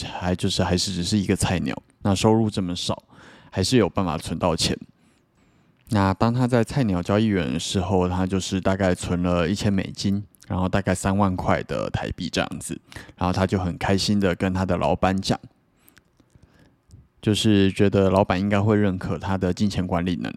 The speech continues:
力，但是结果老板反而是直接脱口大骂，对他说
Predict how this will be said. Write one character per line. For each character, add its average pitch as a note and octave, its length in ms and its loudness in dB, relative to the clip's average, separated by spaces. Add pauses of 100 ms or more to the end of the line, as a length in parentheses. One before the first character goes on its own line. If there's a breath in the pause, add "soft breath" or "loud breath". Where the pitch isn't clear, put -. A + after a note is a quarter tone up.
力， F#2 140 -4 (500 loud breath)
但 A2 140 2
是 A2+ 140 4
结 G2+ 120 2
果 F#2+ 160 2
老 F#2 160 4
板 D#2+ 220 -4
反 E2 220 -2
而 E2 260 0
是 F#2+ 320 0
直 F#2 180 -4
接 F#2+ 140 2
脱 - 180 2
口 F2+ 160 0
大 E2+ 220 -2
骂， F2+ 280 -4 (1600 loud breath)
对 A2 140 6
他 G2 180 2
说 G2 400 0